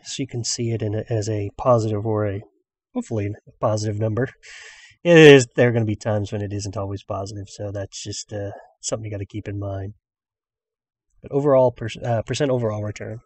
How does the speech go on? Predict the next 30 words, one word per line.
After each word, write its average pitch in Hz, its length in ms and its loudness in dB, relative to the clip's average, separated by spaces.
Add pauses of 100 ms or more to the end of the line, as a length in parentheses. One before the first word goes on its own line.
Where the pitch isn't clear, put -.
(140)
So 107 260 -12
we've 113 160 -6
got 117 160 -8
that 113 160 -6
field. 113 360 -8 (580)
And 151 100 4
let's 208 140 6
just 190 160 -2
add 143 180 0
a 117 160 -2
ton - 260 -2
of 127 80 0
fields 117 360 -4
really 117 320 0
quickly 117 420 -6
so 107 160 -8
we 107 140 -4
can, 104 260 -8
uh, 104 240 -6 (1000)
we 120 60 -6
can 117 80 -4
get 117 160 -2
this 110 180 -6
moving. 104 360 -6 (680)
So - 120 -8
let's - 80 -14
put 127 160 -6
in 110 80 -4
some 107 200 -8
header 123 480 -4